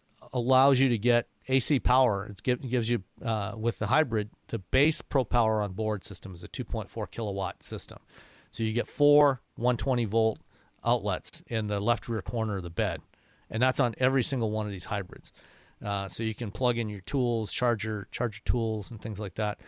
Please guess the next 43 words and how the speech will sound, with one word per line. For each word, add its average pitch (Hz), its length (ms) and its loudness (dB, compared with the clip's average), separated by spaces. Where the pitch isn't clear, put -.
uh, 104 180 -2
which 101 180 -6
is 104 80 -4
great 127 460 0
on 110 140 -6
a 95 40 -8
job 117 300 0
site - 240 -6
because 110 220 -6
a 110 40 -2
lot 117 360 2
of 113 280 0
commercial 113 380 -4
customers, 104 540 -8
you 113 60 -10
know, 95 60 -10
have 107 120 -8
to 113 80 -2
haul 120 280 0
along 110 400 -4
a 113 60 -10
generator 101 580 0
to, 107 360 0
to - 80 -6
power 104 340 0
their 104 120 -4
equipment. - 400 -6
Now 120 260 0
you 120 140 0
don't 117 160 -2
have 151 240 0
to. - 120 -12
And 120 120 0
then 135 160 6
there's 123 160 2
also 120 320 2
an 110 100 -6
optional 117 640 -2
seven 139 380 0
point 113 240 -2
two 104 160 -10
kilowatt 90 500 -4
po-, 135 100 0